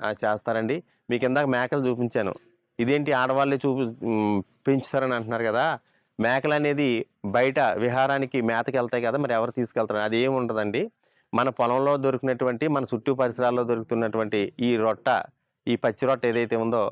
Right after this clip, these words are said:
ఆ రొట్టని మనం ఉదయాన్నే సమకూర్చుకుంటే ఉదయం నుంచి సాయంత్రం వరకు కూడా ఆ మనం ఇందాక మీకు చూపించినటువంటి ఆ ఫామ్ షెడ్ ఏదైతే ఉందో,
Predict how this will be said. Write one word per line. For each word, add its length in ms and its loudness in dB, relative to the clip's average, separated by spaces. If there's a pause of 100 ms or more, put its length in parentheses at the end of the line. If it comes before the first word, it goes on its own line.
ఆ 140 0
రొట్టని 500 -2 (360)
మనం 160 0
ఉదయాన్నే 380 0
సమకూర్చుకుంటే 960 -2 (260)
ఉదయం 240 2
నుంచి 120 -2
సాయంత్రం 420 -2
వరకు 220 -2
కూడా 340 -2 (340)
ఆ 120 2
మనం 300 0
ఇందాక 280 2
మీకు 280 0
చూపించినటువంటి 640 -2
ఆ 40 0
ఫామ్ 460 0
షెడ్ 300 0
ఏదైతే 300 2
ఉందో, 360 0